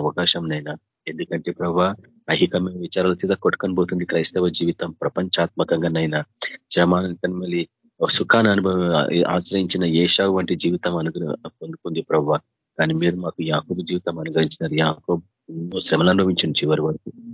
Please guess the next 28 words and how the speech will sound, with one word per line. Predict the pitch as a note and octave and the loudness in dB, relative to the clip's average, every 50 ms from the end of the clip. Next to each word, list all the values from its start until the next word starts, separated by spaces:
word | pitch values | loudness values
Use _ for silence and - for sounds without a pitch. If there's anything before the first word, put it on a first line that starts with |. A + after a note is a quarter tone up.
| - - | -6 -2
అవును | D3+ D#3+ D#3+ - | 0 0 0 0
ప్రభా, | D3+ D3+ - D3+ - - - | 0 0 0 0 0 0 0
అన్నిటిని | D3+ E3 F2+ F#2 F2+ - - G2+ F#2+ | 0 0 0 -2 -2 -4 -6 -8 -6
మేము | F#2+ F#2 - - | -6 -4 -2 0
ఆనందంతో | - F#2 G2 G2 F#2+ F#2+ F#2 - F#2+ | 2 2 2 2 2 0 0 2 2
ఎదుర్కొని | F2+ E2 E2 E2+ E2 - F#2 F#2 F#2 | 2 4 2 0 -2 -2 -2 -2 0
మీకు | F2 E2 E2 D#2+ - _ - | -2 -2 -4 -4 -6 _ -12
భయపరచాలా. | - - - _ - - - - - C#3 C#3 - - _ _ - - - _ _ _ - | -14 -14 -10 _ -8 -6 -4 -2 -2 -2 -2 -4 -4 _ _ -12 -12 -12 _ _ _ -2
అటువంటి | - - E2+ D2 - C#2+ C#2 | 0 2 0 0 0 0 0
భాగ్యాన్ని | D2+ D2+ D#2+ D#2 F2 E2+ E2 E2+ - - | 0 0 0 0 0 -2 -2 -4 -6 -8
ప్రతి | - - _ - - G#2 | -8 -8 _ 2 2 4
ఒక్కరికి | F2 F#2 F2 - | 4 4 2 2
అనుగ్రహించండి. | D#3 D#3 D3 D3+ D3+ D3 D3 C#3 - E3 D3 C#3+ D3 | 0 -2 0 0 -2 -2 -2 -4 -6 -4 -4 -6 -6
బ్రదర్స్ | C3+ - - - - D#3+ - - | -6 -6 -8 -8 -8 -8 -10 -8
అందరి | C3+ C#3 D3 D#3 D#3 - - | -6 -6 -2 0 2 4 4
గురించి | F#2 F2 - - - | 4 2 0 -2 -2
ప్రార్థిస్తున్నాం. | - D2 D2 D2 D2+ - - - C#2+ D2 D2 - | -2 -4 -4 -4 -6 -8 -6 -6 -6 -6 -6 -4
శామ్ | - - D#3 | -4 -4 -2
బ్రదర్ | D3 D3+ D#3 D#3 D3+ D3+ D#3+ | 0 0 0 0 0 0 -2
గురించి, | D3+ C#3+ - - - | -2 -2 -4 -6 -6
భాస్కర్ | C#3 D3 D#3 C#3+ - - - - - D#3 | -2 0 0 0 0 -2 -4 -4 -2 0
బ్రదర్ | D#3 D3+ D3+ D3+ D3+ | 0 0 0 0 -2
గురించి, | D3+ D3+ - - - - - | -4 -4 -6 -6 -4 -2 0
చక్రవర్తి | D3+ - - E3 E3 D#3 - D#3+ | 0 2 2 0 0 0 -2 -4
బ్రదర్ | D3+ D#3+ D#3 D#3 D#3 D#3 | -2 0 0 0 0 0
గురించి, | D#3 D#3 D#3 - - F#3 - _ _ _ _ _ _ _ _ _ _ - | -2 -2 -2 -6 -10 -14 -16 _ _ _ _ _ _ _ _ _ _ 0
ఓనిసిమస్ | F2 F2 F2 - - F#2 F2+ E2 D#2 D2+ | 2 2 2 0 0 0 0 0 2 2
బ్రదర్ | E2 D#2 D#2+ D#2 | 2 2 2 2